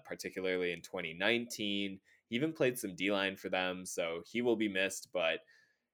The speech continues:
it's hard not to just get kinda taken away with the Empire doing what they needed to do over the offseason and adding depth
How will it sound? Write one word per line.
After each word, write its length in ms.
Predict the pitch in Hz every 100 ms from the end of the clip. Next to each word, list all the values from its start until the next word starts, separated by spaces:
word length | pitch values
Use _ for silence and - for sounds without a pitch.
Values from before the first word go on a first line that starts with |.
| _
it's 140 | 110
hard 220 | - 147 127
not 180 | 117
to 80 | 110
just 220 | 104 104
get 160 | 101 95
kinda 180 | 98 92
taken 300 | - 92 92
away 220 | 90 90
with 220 | 90 90
the 160 | 92 -
Empire 400 | 92 - 95 90
doing 360 | 87 113 120
what 120 | 117 113
they 120 | 107
needed 360 | 98 95 98 92
to 80 | 92
do 220 | 92 90
over 140 | 87
the 120 | 90
offseason 720 | 71 80 78 - 87 78 82 80
and 200 | 82 82 -
adding 600 | 85 85 80 80 80 80 _
depth 420 | 95 92 - -